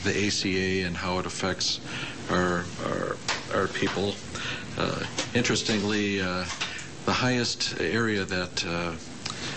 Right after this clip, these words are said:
where people went from being uninsured to having insur-, insurance under the A C A was west of the river. Uh, the, the eastern side, we were doing a lot better before,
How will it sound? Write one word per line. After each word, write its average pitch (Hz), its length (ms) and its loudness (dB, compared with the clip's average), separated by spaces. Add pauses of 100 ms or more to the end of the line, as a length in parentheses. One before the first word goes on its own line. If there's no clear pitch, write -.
(440)
where 101 180 2
people 104 360 0
went 101 200 2
from 87 200 -2
being 92 280 0
uninsured 92 760 2 (460)
to - 220 2 (200)
having 95 340 2
insur-, 92 520 2 (160)
insurance 87 520 0
under 90 200 0
the 87 120 0 (100)
A 95 40 0
C 98 280 2
A 92 220 0 (480)
was 95 300 4
west 98 360 0
of 87 80 0
the 87 80 0
river. 85 340 0 (800)
Uh, 85 380 0 (480)
the, 82 260 0 (240)
the - 140 -6
eastern 104 400 2
side, 95 400 2
we 95 180 2
were 92 140 2
doing 92 280 2
a 92 60 0
lot 92 260 0
better 95 260 2
before, 87 520 0